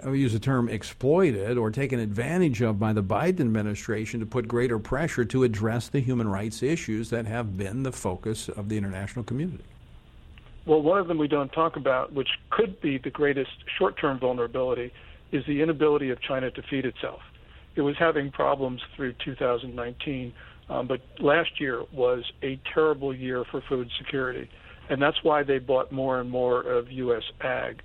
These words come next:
Speaker 2: and they bought more ag around the world. Um, long term, their greatest vulnerability is the demographics. They're gonna lose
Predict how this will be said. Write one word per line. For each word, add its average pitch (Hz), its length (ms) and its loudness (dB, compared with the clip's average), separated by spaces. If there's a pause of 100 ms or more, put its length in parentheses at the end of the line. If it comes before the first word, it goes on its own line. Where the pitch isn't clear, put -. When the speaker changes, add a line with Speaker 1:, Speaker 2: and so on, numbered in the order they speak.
Speaker 2:
and 127 160 -2
they 123 100 -2
bought 127 300 -4
more 131 360 0
ag 123 300 -2
around 120 300 -4
the 117 60 -2
world. 117 360 2 (560)
Um, 127 460 2
long 165 280 2
term, 160 280 2
their 127 100 0
greatest 131 380 0
vulnerability 127 640 0
is 120 120 -4 (200)
the - 60 -6
demographics. 127 800 0 (480)
They're 135 100 0
gonna 127 160 2
lose 143 500 0